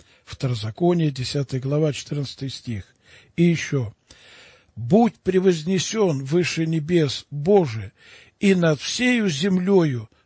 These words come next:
да будет слава Твоя». Псалом пятьдесят шестой, шесто-, шестой стих, то есть его суверенная власть превозносится не только над землёю, но и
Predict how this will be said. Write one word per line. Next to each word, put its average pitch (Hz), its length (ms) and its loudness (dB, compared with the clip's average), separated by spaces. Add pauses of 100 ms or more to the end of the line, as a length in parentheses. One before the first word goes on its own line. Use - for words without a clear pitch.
да 147 220 2
будет 143 440 -4 (220)
слава 165 560 2
Твоя». 139 560 -4 (720)
Псалом 143 520 -2 (160)
пятьдесят 123 440 -4 (200)
шестой, 180 600 0 (220)
шесто-, - 340 -6
шестой 131 440 -6
стих, 196 420 -4 (480)
то 160 140 2
есть 135 200 -2 (180)
его 156 500 2 (160)
суверенная 170 800 2
власть 147 600 -2 (320)
превозносится 151 840 -2
не 123 120 -4
только 202 340 0
над 160 180 -4
землёю, 139 520 -4 (300)
но 135 300 -2
и 135 280 -4